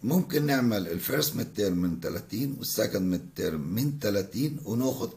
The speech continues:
أعلى علامة من عشرة وأوطى علامة من عشرة. إيه، سوري، أعلى علامة من تلاتين وأوطى علامة من عشرة. وبهذه الطريقة بكون عندي ستين في المية، والفاينل هو من أربعين في المية.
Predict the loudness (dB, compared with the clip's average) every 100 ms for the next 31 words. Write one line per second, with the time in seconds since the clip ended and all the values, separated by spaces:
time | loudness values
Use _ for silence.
0 | 0 0 2 0 -2 0 0 0 0 -2
1 | -2 -2 -2 -2 -2 -2 -4 -4 -2 0
2 | -2 -2 -2 0 0 0 2 0 0 -4
3 | -6 -8 -10 -8 -8 -10 -20 _ _ _
4 | 0 2 8 8 8 4 4 4 2 2
5 | 2 4 2 2 0 0 -2 -2 0 0
6 | -2 -6 -4 -4 -4 -4 -2 2 2 2
7 | 2 0 -4 -4 -8 -10 -16 -20 -20 -20
8 | -20 -20 -20 -12 -2 2 4 4 0 0
9 | -2 -2 -4 -4 -4 -4 -2 0 0 0
10 | -4 -20 -10 -6 -6 -6 -4 -2 -2 -6
11 | -12 -14 -18 -20 -20 -20 -6 0 0 2
12 | 4 4 4 2 0 -2 -6 -2 0 2
13 | 2 0 -2 -4 -4 -8 -10 -12 -16 -16